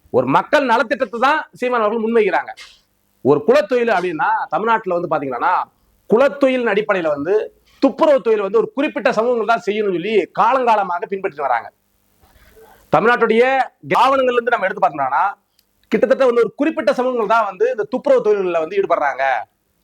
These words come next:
அப்படின்னு சொல்லி நமக்கு தெரிய வருது. அந்த துப்புரவு தொழில் வந்து எதன் அடிப்படையில் செய்யறாங்க?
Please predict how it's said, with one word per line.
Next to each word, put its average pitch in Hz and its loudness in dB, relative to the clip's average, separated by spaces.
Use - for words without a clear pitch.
அப்படின்னு 147 0
சொல்லி 190 2
நமக்கு 185 0
தெரிய 247 2
வருது. 170 0
அந்த 226 2
துப்புரவு 285 2
தொழில் 220 2
வந்து 196 -6
எதன் 240 0
அடிப்படையில் 214 -2
செய்யறாங்க? 180 0